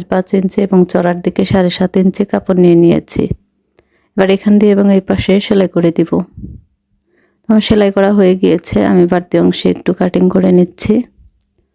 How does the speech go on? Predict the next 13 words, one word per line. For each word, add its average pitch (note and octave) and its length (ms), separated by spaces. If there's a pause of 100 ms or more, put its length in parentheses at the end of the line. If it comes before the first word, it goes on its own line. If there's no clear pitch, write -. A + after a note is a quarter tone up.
(1080)
তো - 120
এখানে F#3 220
একটু F#3+ 160
কাটিং F#3 340
করে F#3 200
দিয়েছি F3 420
সুন্দর F#3 340
করে। F#3 240
এবার F#3+ 220
আমি F3+ 180
এটিকে G3 300
উল্টিয়ে G#3+ 360
নিব। F3 220